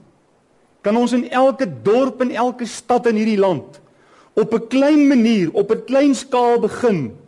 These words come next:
om so suurdeeg of eintlik so sout.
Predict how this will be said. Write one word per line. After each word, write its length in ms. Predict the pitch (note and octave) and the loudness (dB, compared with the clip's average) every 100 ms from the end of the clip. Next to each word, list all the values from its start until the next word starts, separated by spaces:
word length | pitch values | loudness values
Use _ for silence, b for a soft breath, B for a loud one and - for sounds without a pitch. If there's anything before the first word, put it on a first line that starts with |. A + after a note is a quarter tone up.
| b b b b b | b b b b b
om 160 | G3 G3+ | -2 -2
so 200 | G3 G#3+ | -2 -4
suurdeeg 920 | - - C4 C4 F3 F#3+ G#3+ D3+ - b b b | -2 0 2 2 2 0 0 -2 -8 b b b
of 160 | E3 - | -8 -4
eintlik 300 | A3 F#3 F#3+ | -6 -4 -4
so 120 | - | -6
sout. 520 | E3+ - G3+ F3 - | -10 -4 -4 -4 -6